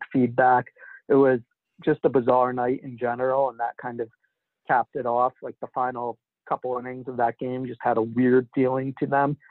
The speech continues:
And it was kind of, it was a very weird ending to the baseball season, and an already very weird baseball season. It was just a very bizarre ending. And Rob Manfred's, I think, going to continue to ruin baseball.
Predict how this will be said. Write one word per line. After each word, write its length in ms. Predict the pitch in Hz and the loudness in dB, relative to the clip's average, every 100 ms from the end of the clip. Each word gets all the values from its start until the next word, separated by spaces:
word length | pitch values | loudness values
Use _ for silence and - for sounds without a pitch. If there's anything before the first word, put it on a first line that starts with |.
| - _ | -20 _
And 100 | 120 | -4
it 40 | |
was 80 | 113 - | -4 0
kind 160 | 135 | 2
of, 100 | 127 113 _ _ _ | 2 -2 _ _ _
it 40 | - | -2
was 120 | 120 | 0
a 60 | 120 | 2
very 340 | 139 135 131 | 4 6 4
weird 340 | 127 127 127 | 4 6 6
ending 460 | 127 131 127 127 127 - | 2 -4 -4 -4 -4 -8
to 80 | 123 | -8
the 80 | |
baseball 480 | 113 127 117 131 120 - | -2 -4 -2 -2 -2 -4
season, 280 | 131 120 120 | -10 -6 -8
and 120 | 117 - - _ - | -8 -12 -20 _ 0
an 120 | 120 | 2
already 560 | 139 139 131 123 120 113 | 4 4 2 0 -8 -2
very 300 | 131 120 117 | 0 0 -4
weird 320 | 123 120 117 | -4 -4 -2
baseball 480 | 131 120 _ 127 117 | -4 -4 _ -8 -8
season. 420 | - 131 120 120 117 _ _ _ _ _ _ - | -10 -8 -4 -6 -8 _ _ _ _ _ _ -16
It 100 | 123 | -8
was 140 | 123 123 | -8 -4
just 160 | 127 - | -6 0
a 160 | 131 120 _ _ - 160 | 0 0 _ _ -14 -10
very 400 | 175 143 139 139 | -2 2 4 4
bizarre 420 | 127 120 123 123 | 4 4 4 2
ending. 460 | 135 127 127 123 120 _ _ - | 0 0 0 0 -4 _ _ -4
And 320 | 135 135 135 - - | 0 0 -2 -8 -2
Rob 240 | 131 131 | 2 2
Manfred's, 500 | 131 127 123 135 117 _ _ - | 0 -8 -8 -12 -14 _ _ -8
I 120 | 139 | -8
think, 200 | - 127 | -6 -6
going 240 | 123 120 120 | -4 -4 -4
to 60 | |
continue 480 | 120 139 120 139 127 | -8 -10 -6 -2 -2
to 120 | 123 127 | -2 -2
ruin 320 | 135 156 156 | 2 2 4
baseball. 640 | 143 139 135 143 131 131 | 2 2 2 0 2 0